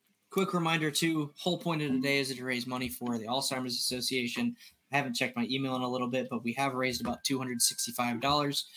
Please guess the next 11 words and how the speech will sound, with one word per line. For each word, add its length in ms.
Um, 560
now, 360
two 140
hundred 240
forty 240
of 80
that 200
was 180
from 280
Prue's 380
donation, 600